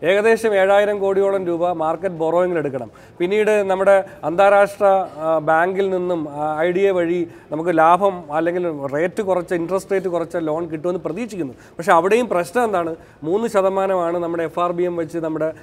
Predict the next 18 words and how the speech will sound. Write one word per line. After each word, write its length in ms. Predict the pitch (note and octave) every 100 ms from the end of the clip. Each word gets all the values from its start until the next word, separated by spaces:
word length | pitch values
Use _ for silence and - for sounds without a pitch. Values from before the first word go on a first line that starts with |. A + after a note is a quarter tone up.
| - C#3
ലിമിറ്റ് 260 | F3+ G#3+ A#3
വെച്ചിരിക്കുന്നത്. 460 | F3 D#3 D3+ D3+ D#3+ D3+
അത് 120 | E3 G3 - -
കൂട്ടിയാൽ 400 | E3 F3 G#3 G#3 F#3+
മാത്രമേ 280 | E3+ E3+ F3+ D#3+
അതും 120 | F3
കൂടെ 100 | F3 D#3+
ഉൾപ്പെടുത്തിക്കൊണ്ട് 540 | D3 F3 F3 E3 D#3+ D3+
നമുക്ക് 200 | D3 D#3 D3 -
കുറയാൻ 200 | D#3 D3
പറ്റൂ. 160 | B2 - - F3
ഞാൻ 80 | A3+ C#4
പറയുന്നത് 320 | C#4+ C#4 C4 F#3
at 80 | F3 A#3
least 300 | D4 G3+ F#3 E3+ F#3+ - -
ഈ 60 | G3 -
പുറത്തുനിന്ന് 380 | F#3+ G3+ C4 A#3
എടുക്കുന്ന 240 | A3 G#3+